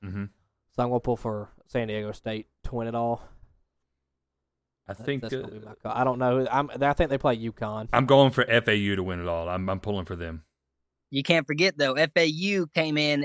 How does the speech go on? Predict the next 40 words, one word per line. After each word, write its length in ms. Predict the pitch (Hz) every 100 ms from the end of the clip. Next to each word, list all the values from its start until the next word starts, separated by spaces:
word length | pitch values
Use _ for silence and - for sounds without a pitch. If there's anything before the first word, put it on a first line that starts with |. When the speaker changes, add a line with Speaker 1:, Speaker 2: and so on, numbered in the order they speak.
| -
Speaker 3:
in 280 | 139 143 139
the, 720 | 135 135 131 127 123 120 113 _ -
um, 800 | 113 110 104 98 92 82 82 76 - _ _ - -
Sweet 400 | - - 151 147 -
sixteen, 480 | 147 123 - 151
I 100 | 147
believe 320 | 131 127 127 120
it 100 | 117
was, 340 | 127 120 117
was, 500 | 127 123 120 113 107 -
is, 260 | 127 127 127
uh, 220 | 120 113 - _ _ _ _ _ _ _ _ _
they 120 | 143 160
beat 260 | 175 175
my 140 | 156 143
Tennessee 360 | 170 160 156
Volunteers 640 | 147 151 147 135 156 135 -
sixty-two 400 | 139 135 - 135
fifty-five, 600 | 139 123 123 139 135 123
and 100 | 120
we 120 | 135 160
were 120 | 113
expected 520 | - - 131 - 120
to 80 | 117
just 420 | 117 113 - - -
steamroll 680 | 156 156 143 123 110 107 113
F 120 | 123
A 80 | 110
U. 320 | 110 110 104
So 160 | - 127
F 200 | 185 220
A 60 |
U 60 | 185
Speaker 2:
Yeah, 60 | 135
so 160 | 147
it's 120 | 160
gotta 220 | - 165 147
run 220 | 139 143
out 160 | 143 131
eventually. 640 | 120 135 127 120 113